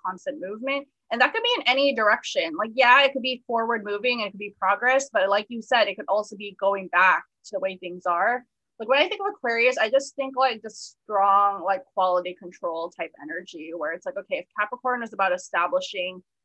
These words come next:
structures and, like, kind of building new things, like, because it's a cardinal sign, Aquarius is really like, okay, let's, like, look at these, like, constantly just, like, assessing these structures and determining, like, what's working, like, how do we make it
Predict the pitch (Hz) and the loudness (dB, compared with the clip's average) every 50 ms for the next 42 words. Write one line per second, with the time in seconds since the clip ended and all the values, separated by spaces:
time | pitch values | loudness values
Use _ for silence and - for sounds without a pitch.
0 | _ _ - - - 247 226 - - - 247 233 226 226 226 226 226 226 214 214 | _ _ -12 -2 0 0 0 0 -4 -4 -2 0 2 2 2 2 0 -2 -4 -4
1 | 202 190 185 185 175 - - 196 214 202 180 - - - 143 185 220 226 262 254 | -4 -4 -4 -6 -10 -16 -10 -8 -8 -8 -8 -10 -10 -6 -6 -6 -4 -4 -4 -4
2 | 262 262 262 262 262 269 269 269 269 262 262 262 262 269 262 254 220 214 190 180 | -4 -6 -6 -4 -4 -4 0 0 0 0 0 -4 -6 -6 -6 -2 0 2 4 4
3 | 180 180 190 190 185 - 196 196 202 196 - 226 - 247 240 240 240 240 240 240 | 2 0 -4 -10 -10 -8 -8 -8 -8 -10 -14 -6 -4 -2 -2 0 -2 -2 -4 -4
4 | 240 - - 233 233 233 233 240 240 240 - _ _ _ _ _ - - - - | -4 -2 0 0 2 2 0 -2 -4 -8 -14 _ _ _ _ _ -10 -8 -4 -2
5 | 240 233 233 233 233 233 226 233 220 202 190 185 196 202 208 196 202 196 196 196 | 2 2 4 4 2 0 0 -4 -6 -8 -6 -6 -2 -2 0 0 2 0 2 4
6 | 196 190 185 185 185 185 185 180 - - 151 - 196 180 170 170 185 196 190 - | 4 6 6 6 6 4 4 2 0 -4 -4 0 0 0 2 2 0 0 0 2
7 | 269 269 269 262 214 208 185 180 185 190 190 - 240 220 - - 180 175 180 - | 2 2 2 2 0 -8 -4 0 0 0 2 2 0 0 0 -2 -6 -8 -8 -4
8 | - 196 190 - _ _ 269 277 302 302 294 - 208 175 - 170 165 170 175 175 | -4 -6 -6 -6 _ _ 6 8 8 6 2 0 -4 -6 -4 -6 -6 -6 -6 -4
9 | - 196 190 190 185 185 185 - - - 190 190 - - 208 214 214 202 202 208 | -6 -4 -4 -2 -4 -4 -6 -6 -2 -2 -2 -2 -2 -8 -10 -10 -10 -8 -10 -10
10 | 208 202 - - - 185 185 - - - 190 175 160 165 190 190 - - _ _ | -10 -10 -10 -4 -4 -4 -4 -4 -8 -6 -4 -2 0 0 -2 -2 -4 -10 _ _
11 | _ _ _ _ _ 214 214 214 214 208 214 214 - 262 262 262 262 269 262 262 | _ _ _ _ _ 0 0 0 0 -2 -8 -2 2 2 2 4 2 0 2 2
12 | 254 254 247 269 262 269 254 226 240 277 277 - 156 143 131 147 185 175 180 190 | 2 4 4 2 2 2 0 2 2 2 2 0 -2 -4 -4 -4 -2 0 2 2
13 | 196 196 190 196 202 202 208 208 208 208 196 202 - | 2 2 2 0 0 0 -2 -4 -4 -6 -6 -6 -10